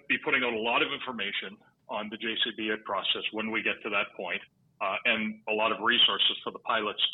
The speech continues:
to, uh, study and use to understand what the benefits are and what resources are in each of our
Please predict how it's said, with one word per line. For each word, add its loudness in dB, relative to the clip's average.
to, -4
uh, -4
study 2
and 2
use 2
to 0
understand 2
what 2
the 4
benefits 0
are 0
and -2
what 0
resources 0
are 0
in 0
each 0
of 0
our 2